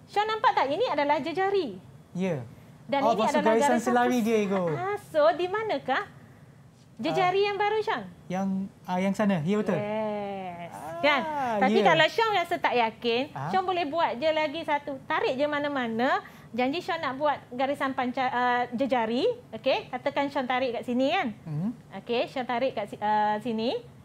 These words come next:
Speaker 1: And then Sean parallelkan garisan ini dengan yang baru tadi.
Speaker 2: Oh.
Speaker 1: So, Sean akan dapat jejari. Jadi, kalau Sean perhatikan, bulatan dia akan berada dalam corong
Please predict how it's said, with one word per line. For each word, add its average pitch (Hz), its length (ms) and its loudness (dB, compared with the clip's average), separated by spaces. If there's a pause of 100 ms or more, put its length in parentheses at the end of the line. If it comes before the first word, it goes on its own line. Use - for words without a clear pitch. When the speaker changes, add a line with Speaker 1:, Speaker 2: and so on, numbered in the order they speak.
(360)
Speaker 1:
And 247 160 0
then 392 160 0
Sean 311 240 0 (480)
parallelkan 349 800 2
garisan 262 480 -2
ini 302 320 -6
dengan 254 240 -2
yang 233 160 0
baru 220 320 -2
tadi. 214 400 -2 (400)
Speaker 2:
Oh. 180 160 -12
Speaker 1:
So, 233 240 -2
Sean 349 320 -4
akan 233 320 -4
dapat 302 320 -6 (320)
jejari. 226 960 2 (480)
Jadi, 202 320 -4
kalau 226 180 0
Sean 370 220 -2
perhatikan, 285 720 -4 (720)
bulatan 294 800 0
dia 247 240 2
akan 302 240 -2
berada 339 320 0
dalam 285 320 0
corong 311 560 2